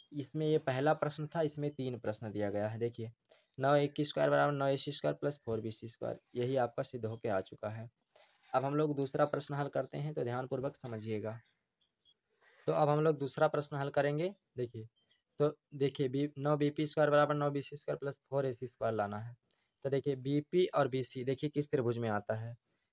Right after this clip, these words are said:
बीपी, बीपी आपका इस वाले त्रिभुज में आता है। देखिए, ये वाला त्रिभुज बीपी और स्टूडेंट बीसी, बीपी और बीसी,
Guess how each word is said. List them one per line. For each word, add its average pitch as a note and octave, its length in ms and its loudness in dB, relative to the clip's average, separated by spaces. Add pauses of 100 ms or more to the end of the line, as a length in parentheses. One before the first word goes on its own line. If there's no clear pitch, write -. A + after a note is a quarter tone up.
(140)
बीपी, C#3+ 600 0 (520)
बीपी C3+ 460 -2
आपका C#3+ 260 6
इस D3 160 4
वाले D3 160 4
त्रिभुज C#3+ 260 0
में D3 120 0
आता C3+ 160 0
है। C3 60 2
देखिए, A#2+ 260 -2
ये C3 160 0
वाला C#3 160 4
त्रिभुज D3+ 360 -2
बीपी C3+ 400 -2 (540)
और C#3+ 260 4 (400)
स्टूडेंट D#3 480 -2
बीसी, B2+ 460 -4 (760)
बीपी C#3+ 340 2
और D3 160 6
बीसी, B2+ 380 -2